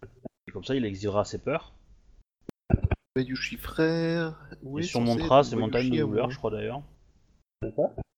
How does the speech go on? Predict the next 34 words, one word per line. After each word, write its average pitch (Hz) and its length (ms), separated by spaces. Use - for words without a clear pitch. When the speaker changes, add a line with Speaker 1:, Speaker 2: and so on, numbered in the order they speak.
Speaker 1:
Ah, 113 60
c'est 117 140
le 113 80
reste 117 180
de 113 80
la, 104 160
des 95 140
paroles. 135 360
Speaker 3:
Ouais, 98 80
attends. - 320
Speaker 1:
Ouais. 52 120
Speaker 2:
Euh, 127 360
Speaker 1:
Oui. 131 80
Speaker 2:
y 135 60
a 139 60
encore 196 280
mon 143 420
P 160 160
N 160 160
J 185 220
qui 151 140
est 131 60
là 147 180
sur 143 200
la 127 100
map. 127 180
Speaker 1:
Oui, 151 240
oui, 127 240
alors 120 260
attends, 117 240
lève-toi. 120 360
Speaker 2:
Je 127 60
peux 123 80
pas. 127 240